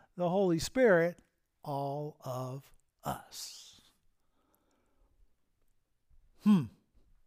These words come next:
The Holy Spirit will not just take up residence, but he also inspires. He inspires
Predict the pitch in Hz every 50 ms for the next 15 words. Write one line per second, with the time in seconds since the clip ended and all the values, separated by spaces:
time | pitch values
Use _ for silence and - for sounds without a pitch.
0 | _ _ _ _ _ _ _ _ _ _ _ _ - - - - - - - -
1 | _ _ _ _ _ _ _ _ _ _ _ - - - - _ _ _ _ _
2 | _ _ _ _ _ _ _ _ _ _ _ - _ _ _ _ _ _ _ -
3 | 165 151 156 180 196 196 190 175 - - - - 214 208 202 196 180 170 151 -
4 | - _ - - - - _ - 147 143 151 151 151 156 175 190 208 214 196 165
5 | 151 160 170 160 147 - - - 180 175 165 - 170 165 151 - - 143 151 160
6 | 170 175 160 151 147 143 147 143 143 135 - - - - _ _ _ _ _ _
7 | _ _ _ _ _ _ _ _ _ _ _ - 143 139 131 131 131 - - -
8 | 160 175 196 196 180 - - - 190 185 180 175 175 170 160 143 - - _ _
9 | _ - 139 127 120 113 110 107 - - - - - - - - - - 131 123
10 | - - - - - - - - - - - - - - _ _ _ _ _ _
11 | _ _ _ _ _ _ _ _ _ - 170 139 123 117 104 95 - - - -
12 | 160 170 170 156 131 110 98 92 -